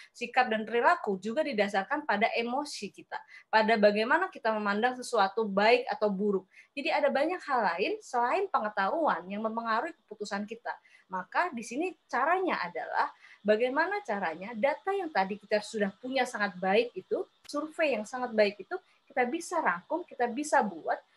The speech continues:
supaya memiliki storytelling yang lebih kuat untuk, em, orang-orang dimanapun mereka berada. Sehingga ketika kita ingin mengubah mindset suatu kelompok, suatu anak muda terutama,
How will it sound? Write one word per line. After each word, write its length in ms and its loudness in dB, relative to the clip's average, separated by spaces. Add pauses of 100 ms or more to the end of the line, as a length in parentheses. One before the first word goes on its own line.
(160)
supaya 400 4
memiliki 560 -2
storytelling 800 0
yang 160 0
lebih 240 0
kuat 320 4 (240)
untuk, 320 -8
em, 480 2
orang-orang 640 4 (320)
dimanapun 560 0
mereka 320 -2
berada. 480 -2 (240)
Sehingga 560 2 (160)
ketika 320 -2
kita 240 0
ingin 240 0
mengubah 480 2
mindset 560 -4
suatu 480 -2
kelompok, 640 -2 (240)
suatu 640 0
anak 240 2
muda 240 6
terutama, 480 -6